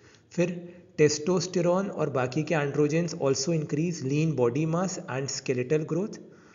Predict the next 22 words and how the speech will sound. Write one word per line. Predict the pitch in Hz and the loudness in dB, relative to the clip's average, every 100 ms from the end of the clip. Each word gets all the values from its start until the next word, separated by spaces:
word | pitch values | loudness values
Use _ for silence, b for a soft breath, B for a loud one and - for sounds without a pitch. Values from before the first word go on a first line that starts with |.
| B B _ | B B _
and | 135 139 | -8 -2
they | 156 | -2
also | - 143 139 - 196 - | 0 0 0 -2 -2 -2
accelerate | 123 - 139 139 196 185 | -4 -2 0 2 0 0
epiphyseal | 143 160 160 143 127 156 165 165 | 0 0 0 0 0 2 0 0
closure। | 120 107 113 | -2 0 -2
जो | 110 120 | -2 -2
epiphysis | 127 - 131 - 147 147 | -2 -2 -4 -2 -2 -2
होती | 131 | -4
है, | 143 | -2
diaphysis | 123 120 123 131 123 135 123 - - - | -2 -2 -2 -6 -4 -4 -6 -12 -20 -8
बोन | 127 127 | -4 -2
में | 131 | -2
आपने | 127 135 123 | -4 -4 -2
पढ़ा | 120 | 0
ही | 135 | 2
होगा | 131 | 0
एनाटॉमी | 127 117 117 120 | -2 -4 -6 -8
में, | 123 127 B B B - | -8 -8 B B B -12
so | - 139 | -6 0
epiphysis | 156 156 135 127 156 | 0 2 0 2 0
का | - | 2